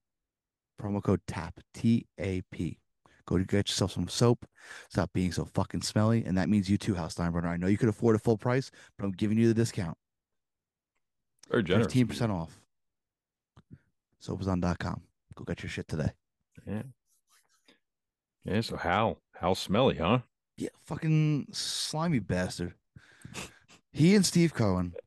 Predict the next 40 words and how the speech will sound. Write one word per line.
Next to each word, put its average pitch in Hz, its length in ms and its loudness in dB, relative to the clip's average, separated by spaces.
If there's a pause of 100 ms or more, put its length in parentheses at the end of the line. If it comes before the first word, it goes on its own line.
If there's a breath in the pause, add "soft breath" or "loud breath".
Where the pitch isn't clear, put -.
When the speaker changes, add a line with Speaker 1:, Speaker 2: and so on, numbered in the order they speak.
(120)
Speaker 1:
had 104 120 2
an 123 80 4
agreement, 123 360 4 (680)
or 123 120 4
Speaker 2:
Mm-hmm. 92 80 -2 (260)
Speaker 1:
allegedly, 101 500 2 (1500)
that 113 260 4 (200)
they're 131 120 4
not 131 80 6
gonna 131 80 4
start 131 180 6
a 113 40 2
bidding 110 280 2
war 82 140 -2
against 78 200 -10
each - 60 -6
other - 300 -8
because, 98 400 2
Speaker 2:
Mm-hmm. 73 160 -2
Speaker 1:
well, 113 120 6 (160)
A, 113 360 4 (240)
let's 110 140 -4
be 156 100 0
real, 120 160 2
the 85 80 -10
Mets 95 220 -8
don't 147 220 -2 (280)
need 113 320 4
Aaron 85 340 -2
Judge. - 340 -12 (240)
Speaker 2:
Mm-hmm. 98 200 -6 (1500 soft breath)
Speaker 1:
Would 101 200 0
it 101 120 0
be 98 80 2
nice? 139 260 4
Yes. - 380 0 (420)
We 156 120 8
don't 180 80 8
need 165 140 6
him. 92 80 -2